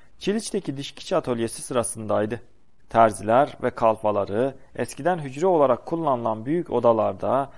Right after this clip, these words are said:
zamanın ve rutubetin kemirdiği sütunların arasında yerlerde oturarak dikiş dikiyorlardı.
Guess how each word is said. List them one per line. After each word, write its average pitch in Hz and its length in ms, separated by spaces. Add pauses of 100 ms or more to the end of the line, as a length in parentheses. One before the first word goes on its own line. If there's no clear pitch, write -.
(160)
zamanın 131 580
ve 131 120
rutubetin 123 540
kemirdiği 117 480
sütunların 131 500
arasında 131 420
yerlerde 123 500
oturarak 123 680
dikiş - 320
dikiyorlardı. 110 640